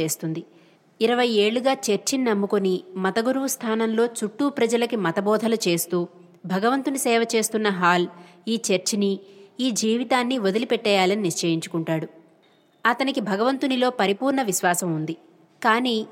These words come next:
చర్చి క్రతువుల్లో నిత్యం పాటించే ఆచారాల్లో నమ్మకం లేదు.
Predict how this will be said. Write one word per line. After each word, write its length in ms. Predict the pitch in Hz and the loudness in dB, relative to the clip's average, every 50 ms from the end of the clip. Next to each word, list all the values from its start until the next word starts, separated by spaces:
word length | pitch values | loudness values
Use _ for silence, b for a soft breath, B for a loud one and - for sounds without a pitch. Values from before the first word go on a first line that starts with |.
| - - | -12 -6
చర్చి 280 | - 233 220 220 - 294 | -2 -2 -2 -2 -2 -2
క్రతువుల్లో 600 | - 302 277 269 277 262 254 247 240 247 254 262 | 0 0 0 2 0 0 0 0 2 2 2 2
నిత్యం 420 | 233 202 196 196 - - 285 285 | 2 0 -2 -4 -2 -4 -4 -2
పాటించే 540 | 269 277 262 240 233 240 240 226 233 254 240 | 0 2 2 2 2 0 -4 -4 -2 2 2
ఆచారాల్లో 680 | 233 214 196 190 - 214 202 202 202 190 185 185 208 | 4 4 4 2 2 2 2 4 4 4 4 2 2
నమ్మకం 420 | 220 196 165 165 170 175 - 185 170 | 2 0 0 0 -2 -2 -2 -2 0
లేదు. 220 | 156 156 151 - | -2 -2 -4 -6